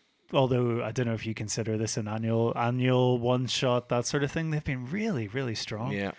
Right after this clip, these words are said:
Speaker 1: You know, there was
Speaker 2: Very
Speaker 1: a lot
Speaker 2: much.
Speaker 1: of past couple have been Alfred related too. You know, obviously, was it number three, the Tom King one?
Speaker 2: That was,
Speaker 1: The
Speaker 2: uh, it was Tom
Speaker 1: or
Speaker 2: Taylor.
Speaker 1: four? Tom Taylor, yeah.
Speaker 2: Yeah, it was, uh, Father's Day.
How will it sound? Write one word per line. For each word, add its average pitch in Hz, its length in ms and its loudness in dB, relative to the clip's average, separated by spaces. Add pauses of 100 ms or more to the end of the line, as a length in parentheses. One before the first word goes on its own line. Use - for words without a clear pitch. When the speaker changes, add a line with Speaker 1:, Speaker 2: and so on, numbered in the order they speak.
(340)
Speaker 1:
You 135 80 -6
know, 131 320 -2
there 127 100 -2
was 107 120 4
Speaker 2:
Very 110 80 6
Speaker 1:
a - 40 4
lot - 100 4
Speaker 2:
much. - 200 -4
Speaker 1:
of - 40 -16 (920)
past - 320 0
couple 165 280 0
have 165 120 -4
been 156 160 2
Alfred 151 340 -2
related 139 420 0
too. - 160 0
You 160 300 0
know, 127 220 4
obviously, 113 680 -2 (580)
was 120 160 -2
it 120 160 -2
number 135 300 0
three, 160 360 0
the 147 120 -2
Tom 151 280 -2
King 160 240 -4
one? 175 200 -2
Speaker 2:
That 110 80 -2
was, 104 140 -4
Speaker 1:
The - 220 -4
Speaker 2:
uh, 104 300 4
it 104 60 0
was 104 220 0
Tom - 180 0
Speaker 1:
or 131 40 0
Speaker 2:
Taylor. 135 380 2
Speaker 1:
four? 196 120 -10
Tom 147 200 0
Taylor, 151 400 2
yeah. 135 140 0
Speaker 2:
Yeah, 107 300 2
it 104 100 -2
was, 104 320 -2
uh, 98 160 -2
Father's 117 400 -2
Day. 113 140 -6